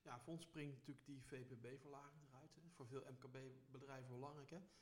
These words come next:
Vijftien procent over de eerste vier ton. Krijgen ook veel g-, wat grotere bedrijven natuurlijk hier langs en de mails en die zeggen, "Ja, jammer nou van die,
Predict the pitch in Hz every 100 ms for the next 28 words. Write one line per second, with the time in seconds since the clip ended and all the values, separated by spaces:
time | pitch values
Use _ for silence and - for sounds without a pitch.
0 | - - 135 135 131 127 127 123 131 123
1 | 127 135 - 131 123 - 127 127 147 175
2 | 220 - - - - - - - 147 123
3 | - 147 - 123 - - - 123 - 135
4 | 160 147 143 143 143 135 135 147 131 131
5 | 127 - - 123 123 131 135 131 127 127
6 | 127 120 123 139 135 127 123 131 123 120